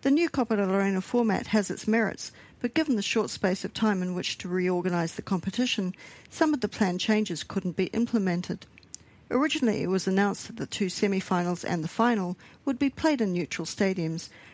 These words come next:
However, this didn't happen for the semi-finals this year. The luck of the draw gave Atleti the home advantage, so off to Madrid went Barça Femení to play not only the Atleti team, but to also contend with a sold-out venue.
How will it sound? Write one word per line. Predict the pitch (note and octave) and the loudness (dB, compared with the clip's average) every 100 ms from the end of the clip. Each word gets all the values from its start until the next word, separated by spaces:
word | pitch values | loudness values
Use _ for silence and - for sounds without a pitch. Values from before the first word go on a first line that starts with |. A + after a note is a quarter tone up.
| - | -2
However, | B3 B3 B3 | 2 4 2
this | B3+ D4+ - | 0 -2 2
didn't | A3 D#3+ | 0 2
happen | D#3+ F3+ F3+ F3+ | 0 0 0 -4
for | - | -2
the | F3 | -2
semi-finals | - D#3+ E3 - E3 E3 E3+ | -2 -2 -2 -2 -2 0 -4
this | - E3+ - | -4 -6 -2
year. | G#3+ F3 E3 - _ - | 0 0 -2 -8 _ 0
The | C4+ | 4
luck | D#4+ C#4+ | 4 2
of | |
the | G#3+ | -2
draw | F#3+ G#3 G3+ | 0 2 2
gave | F#3 F3+ | 2 0
Atleti | - F#3 F3+ E3+ E3+ | 0 0 0 -2 -2
the | F3+ | -2
home | E3+ E3 | 0 -2
advantage, | D#3+ - G#3 A3 F#3+ - - - - | -2 0 0 0 -4 -10 -12 -20 -20
so | - C#4+ | -4 0
off | - D4 | 2 2
to | - | 0
Madrid | G#3+ F#3+ F3+ E3+ | 0 2 0 0
went | F3+ F3 - | -2 -2 0
Barça | E3 - | 0 -2
Femení | F3+ F3 F3 G3 F3+ E3+ - - - | -2 0 0 0 0 -2 -8 -20 -16
to | - | -8
play | - D4 C#4+ | 2 4 4
not | B3+ B3 - | 4 0 2
only | C4+ D#4 G#3+ | 4 4 2
the | E3+ E3 | 2 0
Atleti | - E3+ F3 E3+ | 2 0 0 0
team, | A3 F#3+ E3+ F3 - - | 2 2 -2 -8 -14 -6
but | B3+ B3 | -4 -2
to | C4+ | -2
also | B3+ C4 A3+ | -2 0 0
contend | - G3 - F#3 F3+ | 0 -2 0 0 0
with | F3 | -4
a | |
sold-out | E3+ - E3 E3 C#3+ | -2 0 0 0 0
venue. | - A#3 G3 E3 | 2 2 2 -2